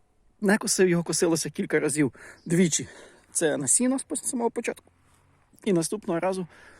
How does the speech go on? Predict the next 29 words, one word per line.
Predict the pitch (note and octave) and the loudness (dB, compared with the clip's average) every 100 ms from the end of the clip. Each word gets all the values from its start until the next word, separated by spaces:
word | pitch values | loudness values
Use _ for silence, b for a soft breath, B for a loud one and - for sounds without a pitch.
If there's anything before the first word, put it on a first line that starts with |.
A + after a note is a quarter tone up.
| B B B | B B B
е, | - C#3+ | -8 -8
косилося | E3 E3 D#3+ E3 | -4 -4 -2 -4
ще | - D#3+ | -4 -4
раз | C#3 - | -4 -2
на | D#3+ | 0
сіно, | G#3+ G3+ | 4 4
скажімо, | E3 D3 C#3+ | 2 0 0
і | D3 | 4
люди | E3+ D3 | 4 4
собі | - | 0
забирали. | C#3 C3+ C3+ B2 A#2+ B B B B B B _ | 0 0 -2 -4 -10 B B B B B B _
Е, | D#3+ D#3 C#3 - | -2 -2 -2 -2
краще | B3 - F#3 D#3+ B B - | 0 0 -2 -4 B B -8
самому | - G3 D3+ | 0 2 2
косити. | C3 F3+ A#3 A#3 F#3+ B B B B B B B B _ | 2 4 4 4 -2 B B B B B B B B _
От | D#3 D3 - | 0 0 -4
на | E3 D#3+ | -6 -4
цю | - E3 | 0 0
площу, | - F3 D#3 - - B B B B | 4 2 2 -4 -8 B B B B
це | - | 4
є | D#3 | 4
двадцять | C#3+ E3 D3+ | 6 2 2
сотих, | C#3+ D3+ B2+ - | 0 0 0 -2
мені, | D#3 E3+ C#3 B B B B B - | 2 2 0 B B B B B -2
я | D#3 | -2
затратив | D3+ D#3+ D3+ C3 | 0 -2 -2 -4
приблизно | C#3 C#3+ C3 | -4 -2 -2
чотири | C3 - C#3+ | -6 -6 -6
години | B2+ C#3 C3+ B2+ | -4 -2 0 -2